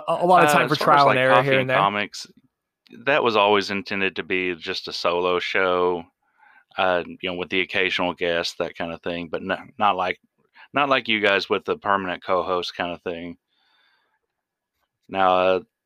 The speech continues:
Speaker 2: the
Speaker 1: Yeah.
Speaker 2: second show I do, Fan Film Fridays, over on the Longbox Crusade Network,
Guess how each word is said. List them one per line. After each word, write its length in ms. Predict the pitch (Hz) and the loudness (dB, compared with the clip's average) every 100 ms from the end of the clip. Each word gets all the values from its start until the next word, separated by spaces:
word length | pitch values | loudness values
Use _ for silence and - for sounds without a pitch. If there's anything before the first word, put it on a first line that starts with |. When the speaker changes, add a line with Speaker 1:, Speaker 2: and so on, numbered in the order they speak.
| - | -6
Speaker 2:
the 60 | |
Speaker 1:
Yeah. 100 | 135 123 | -4 0
Speaker 2:
second 300 | 147 123 - | 0 0 0
show 180 | 101 | 2
I 120 | 92 90 | 2 2
do, 360 | 92 92 90 - | 0 -2 -4 -4
Fan 260 | 113 104 | -4 -4
Film 260 | - 101 95 | -2 -2 0
Fridays, 600 | 110 107 101 92 90 87 | 0 0 2 0 0 -2
over 260 | 95 92 92 | -4 -2 -2
on 120 | 90 | -2
the 80 | 87 | -2
Longbox 520 | 95 95 95 90 - | -2 -2 -2 -4 -6
Crusade 380 | 107 - 101 101 | -6 -2 -2 0
Network, 520 | 101 - 101 208 | -2 0 0 0